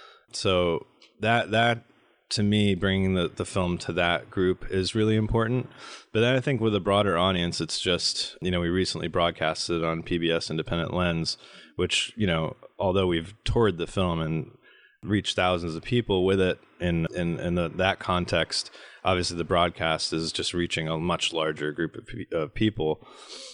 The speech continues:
And I feel it's valuable to kind of tell stories and remind people about the, you know, the, the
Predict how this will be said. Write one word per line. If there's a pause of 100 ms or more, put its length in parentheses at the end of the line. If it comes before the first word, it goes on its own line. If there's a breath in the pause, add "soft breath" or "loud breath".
(200 loud breath)
And
I
feel
it's
valuable
to
kind
of
tell
stories
and
remind
people (380 loud breath)
about
the,
you
know,
the,
the